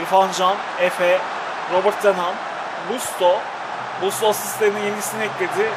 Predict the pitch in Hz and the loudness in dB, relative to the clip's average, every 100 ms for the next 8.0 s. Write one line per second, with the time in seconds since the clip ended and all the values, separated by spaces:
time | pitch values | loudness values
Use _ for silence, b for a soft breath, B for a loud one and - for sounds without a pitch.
0 | - 170 180 - 190 190 190 196 185 180 | -2 2 2 2 6 8 6 4 0 0
1 | 180 180 180 180 202 190 - 180 175 196 | 0 -2 -4 -4 -2 -2 -2 0 2 2
2 | - - - - - - - - - - | 0 -4 -6 -6 -6 -6 -6 -6 -6 -4
3 | - 208 240 240 240 - 240 226 233 247 | 6 6 8 4 4 2 2 0 -2 -4
4 | 226 240 - 190 - 196 202 202 190 196 | -4 -4 -4 -4 -2 0 2 4 4 2
5 | 196 208 - 175 180 185 - - - - | 0 0 -4 -4 -2 -2 -2 -2 -4 -6
6 | - - - - - 170 190 196 190 190 | -8 -8 -8 -8 -6 -6 0 4 4 4
7 | 180 175 185 175 170 175 170 185 185 | 2 4 2 0 -4 -2 0 -2 -2